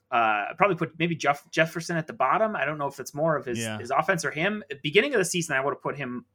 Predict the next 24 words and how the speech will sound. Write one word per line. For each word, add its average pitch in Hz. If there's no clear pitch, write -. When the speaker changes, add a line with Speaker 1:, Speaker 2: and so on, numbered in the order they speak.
Speaker 1:
uh, -
closer 147
to 123
the 107
top 208
of 135
the 117
tier. 110
But, 123
uh, 113
there's 117
just 170
some 190
ways 147
that 120
he's 135
been 123
getting 123
washed 127
out 131
of 117
that 117
Minnesota 120
offense. 113